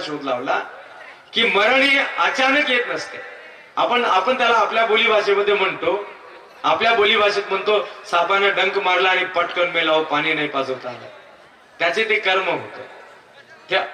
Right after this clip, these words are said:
असंख्य कल्पापर्यंत ते कर्माचा संचय होता. तो आपण म्हणतो की नाही, खूप म्हणजे काय, काहीतरी म्हणतात त्याला, मोठा,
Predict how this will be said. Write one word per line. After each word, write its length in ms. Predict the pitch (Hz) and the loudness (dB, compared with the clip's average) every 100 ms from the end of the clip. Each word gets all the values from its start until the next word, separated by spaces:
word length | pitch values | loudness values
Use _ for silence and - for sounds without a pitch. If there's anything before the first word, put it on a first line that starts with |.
| - | -4
असंख्य 540 | 156 247 262 262 269 | -2 2 2 2 0
कल्पापर्यंत 720 | 262 226 220 214 202 190 - 196 196 | 2 0 2 2 2 0 0 -2 0
ते 60 | |
कर्माचा 640 | 185 170 160 170 170 214 254 - - - | 0 0 0 0 2 2 2 -4 -14 -4
संचय 360 | 180 190 202 175 | -2 0 2 2
होता. 300 | 123 120 123 | 0 -6 -10
तो 140 | - - - - - | -10 -18 -20 -18 -6
आपण 220 | - 196 | 0 2
म्हणतो 260 | 196 190 214 | 2 2 2
की 120 | 208 | 4
नाही, 200 | 220 226 | 2 0
खूप 600 | - - - 208 240 240 | -2 -10 -2 2 4 4
म्हणजे 220 | 202 202 | 2 2
काय, 260 | 202 185 185 | 2 2 0
काहीतरी 340 | - 170 175 | 0 0 0
म्हणतात 320 | 185 175 165 170 | -4 -6 -2 -2
त्याला, 220 | 170 165 | 0 -2
मोठा, 400 | 156 160 185 | -2 -2 0